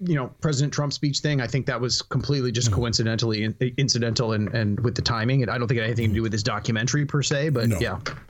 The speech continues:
Speaker 2: No, it didn't have anything to do with the documentary, but let me tell you, I'm sure a lot of people, you know, planned that out to be a court. Like, why else would you do it? Just, again, no,
Speaker 1: Yep.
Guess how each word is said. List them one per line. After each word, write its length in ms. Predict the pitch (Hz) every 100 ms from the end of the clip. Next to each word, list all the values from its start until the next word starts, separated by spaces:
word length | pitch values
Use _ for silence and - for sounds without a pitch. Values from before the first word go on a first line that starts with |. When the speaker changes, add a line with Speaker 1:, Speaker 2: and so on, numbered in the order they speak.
| -
Speaker 2:
No, 200 | 117 117
it 60 | 101
didn't 160 | 135
have 100 | 131 123
anything 200 | 120 107
to 40 |
do 80 | 117
with 100 | 101
the 60 |
documentary, 560 | 104 107 104 110 107 95
but 160 | 85 92
let 100 | 107
me 80 |
tell 220 | 95 107 104
you, 80 | 85
I'm 200 | 87 90
sure 260 | - 95
a 60 | 87
lot 200 | 92 95
of 60 | 80
people, 400 | 104 85 85 - - - - - -
you 100 | 101
know, 100 | 92
planned 500 | - 113 117 107 107
that 220 | 98 87
out 220 | 98 85 - - -
to 60 | 87
be 120 | 87
a 80 | 87
court. 240 | - 92
Like, 100 | 90
why 160 | 90 95
else 240 | 82 95
would 140 | 85 65
you 60 |
do 180 | - -
it? 180 | 50 -
Just, 200 | 90 - -
again, 300 | 101 69 67 - -
no, 120 | 233
Speaker 1:
Yep. 120 | 147